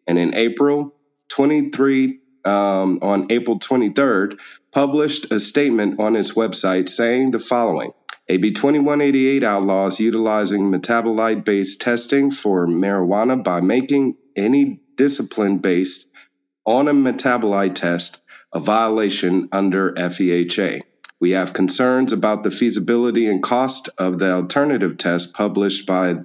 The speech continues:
A B twenty-one eighty-eight, specifically,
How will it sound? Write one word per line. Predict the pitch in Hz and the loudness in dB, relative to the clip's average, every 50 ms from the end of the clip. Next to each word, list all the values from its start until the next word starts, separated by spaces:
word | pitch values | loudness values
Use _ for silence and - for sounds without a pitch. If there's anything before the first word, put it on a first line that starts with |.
| - - - - - _ _ _ - | -12 -20 -20 -20 -20 _ _ _ -2
A | 98 101 98 | 0 0 2
B | 80 95 98 95 95 92 90 | 2 2 2 2 0 0 -2
twenty-one | - - 120 110 104 95 92 95 92 92 - | -2 -2 0 0 2 0 0 0 0 0 0
eighty-eight, | - 98 92 90 87 85 85 95 110 110 - - - - - _ - | 0 0 0 2 0 0 0 0 -2 -4 -6 -14 -20 -20 -20 _ -6
specifically, | - - - 113 - - 156 156 147 - 151 - - 135 123 123 | -4 0 0 0 2 2 0 0 0 0 -2 0 0 0 0 -2